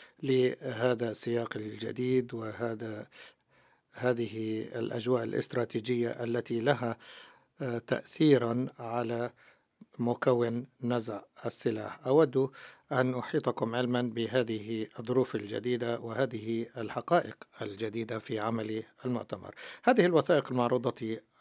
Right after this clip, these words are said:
علينا تؤكد على طبيعة الأحداث التي يمر بها العالم. حضرة الرئيس، لقد سمعنا دعوات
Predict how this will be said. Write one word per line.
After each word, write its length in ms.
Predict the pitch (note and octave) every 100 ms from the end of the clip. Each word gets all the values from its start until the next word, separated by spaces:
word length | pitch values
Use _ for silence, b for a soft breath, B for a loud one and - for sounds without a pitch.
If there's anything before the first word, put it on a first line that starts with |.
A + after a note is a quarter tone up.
| -
علينا 640 | G#2+ A2+ A2+ C3+ A#2+ B2 B B B B _
تؤكد 680 | C#3 C#3 D3+ D#3+ - A#2+ B2
على 400 | A#2 A2 A2+ A2
طبيعة 400 | C3 D#3+ B2+ A2
الأحداث 520 | A2 A2 A2+ A#2 -
التي 360 | A#2 A2+ A#2 A#2+
يمر 320 | A2 A2+ A2
بها 260 | A2 G#2+ A2+
العالم. 440 | G#2 F#2+ F#2+ F2+
حضرة 580 | - E3 D3 C3 B2 A2+ C#3
الرئيس، 540 | B2 A#2 A#2+ B2 - B B B B B B B _ D#3
لقد 380 | C#3 D3 C#3
سمعنا 520 | - C#3+ D#3 B2+ B2 A#2+ _ _ _ _ -
دعوات 580 | C3+ B2 A#2+ B2+ C3